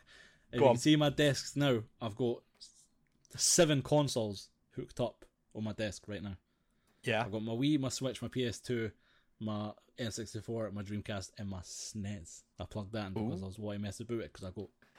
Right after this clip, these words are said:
Speaker 1: WrestleMania, like I
Speaker 2: Yeah.
Speaker 1: said. I got
Speaker 2: Yeah.
Speaker 1: Jurassic Park the fucking months ago on it and never played it.
Speaker 2: On S N E S.
Speaker 1: And I, on the snes, aye.
Speaker 2: Uh,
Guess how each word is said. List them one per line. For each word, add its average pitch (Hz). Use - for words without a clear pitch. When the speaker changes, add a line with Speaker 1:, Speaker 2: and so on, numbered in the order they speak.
Speaker 1:
WrestleMania, 107
like 87
I 101
Speaker 2:
Yeah. 90
Speaker 1:
said. 107
I 127
got -
Speaker 2:
Yeah. -
Speaker 1:
Jurassic 143
Park -
the -
fucking 131
months 151
ago 117
on 107
it 98
and 131
never 147
played 165
it. -
Speaker 2:
On 123
S 117
N 117
E 113
S. 107
Speaker 1:
And 117
I, -
on 117
the 110
snes, 127
aye. 120
Speaker 2:
Uh, 117